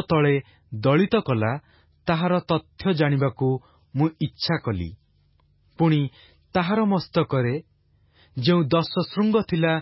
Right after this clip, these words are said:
ଓ ଅନ୍ୟ ଯେଉଁ ଶୃଙ୍ଗ ଉଠିଲା ଓ ଯାହା ସାକ୍ଷାତରେ ତିନି ଶୃଙ୍ଗ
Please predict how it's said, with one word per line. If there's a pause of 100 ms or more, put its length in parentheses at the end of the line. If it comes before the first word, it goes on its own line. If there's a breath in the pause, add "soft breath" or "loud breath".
(380 soft breath)
ଓ (360)
ଅନ୍ୟ
ଯେଉଁ
ଶୃଙ୍ଗ (220)
ଉଠିଲା (680 soft breath)
ଓ
ଯାହା
ସାକ୍ଷାତରେ (500 soft breath)
ତିନି
ଶୃଙ୍ଗ